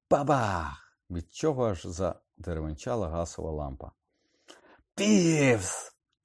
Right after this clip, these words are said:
гаркнув Філч, розлючено віджбурнувши перо.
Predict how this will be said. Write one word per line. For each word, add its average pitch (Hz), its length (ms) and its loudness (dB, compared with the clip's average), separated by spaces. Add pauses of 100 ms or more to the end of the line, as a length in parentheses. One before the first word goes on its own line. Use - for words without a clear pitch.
(140)
гаркнув 85 480 -4
Філч, 135 680 -4
розлючено 107 760 -4
віджбурнувши 80 680 -6
перо. 73 360 -8